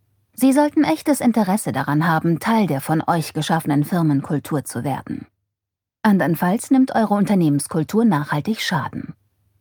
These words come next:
Überhastete Personalentscheidungen öffnen Tür und Tor für Menschen, die einzig darauf bedacht sind, im Fahrtwind eines aufstrebenden Start-ups schnell zu Geld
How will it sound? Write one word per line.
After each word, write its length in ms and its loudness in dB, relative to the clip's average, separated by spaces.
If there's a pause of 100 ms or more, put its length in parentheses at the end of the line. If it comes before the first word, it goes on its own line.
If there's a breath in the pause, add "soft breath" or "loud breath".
(420)
Überhastete 600 2
Personalentscheidungen 1200 2
öffnen 400 2
Tür 340 0
und 220 0
Tor 300 0
für 180 0
Menschen, 580 0
die 140 -2
einzig 320 -2
darauf 300 0
bedacht 420 -4
sind, 280 2
im 140 2
Fahrtwind 600 0
eines 260 2
aufstrebenden 600 0
Start-ups 640 -4
schnell 280 2
zu 180 -6
Geld 400 -4